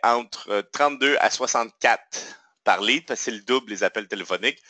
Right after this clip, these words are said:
Puis la conversion est entre trois point seize à six point trente-deux pour cent. En résumé, le marketing de, de moteur de recherche va vous permettre de faire un,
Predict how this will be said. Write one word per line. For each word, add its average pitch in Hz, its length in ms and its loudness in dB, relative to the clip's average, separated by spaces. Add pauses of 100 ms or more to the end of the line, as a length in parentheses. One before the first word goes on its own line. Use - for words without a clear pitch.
(360)
Puis - 80 -4
la 98 80 4
conversion 110 560 0
est 98 200 0
entre 92 180 -4
trois 113 240 -2
point 95 180 -4
seize 127 340 2
à 82 100 -2
six - 340 -4
point 131 320 0 (1600)
trente-deux 123 640 2 (140)
pour 117 160 -8
cent. - 160 0 (3500)
En 165 180 4
résumé, 143 500 0 (1800)
le 101 100 0
marketing 180 600 0
de, 131 360 6
de 117 60 4
moteur 123 320 2
de 127 80 2
recherche 120 440 2
va 107 60 -2
vous 98 100 -8
permettre 113 380 0
de 104 100 -2
faire 117 320 4
un, 95 220 0